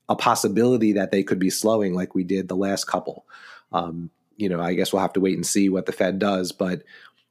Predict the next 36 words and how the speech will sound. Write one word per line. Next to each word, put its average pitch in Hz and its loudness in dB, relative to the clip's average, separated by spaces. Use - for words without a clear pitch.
um, 85 -4
seeing 110 2
inflation 107 2
cool 107 4
off 107 4
a 92 0
little 98 2
bit 170 2
in 156 4
the 160 4
last 165 2
couple 170 0
reports, 160 2
um, 92 0
and 98 0
maybe 104 4
a, 101 -6
a 98 0
possibility 110 2
that 101 -2
the 104 -8
Fed 101 0
takes - 0
their 104 0
foot 104 0
off 101 -2
the 95 0
interest 104 0
rate 95 2
gas 101 2
pedal 104 2
just 98 0
a 95 0
little 104 2
bit. 107 0
Um, 90 -2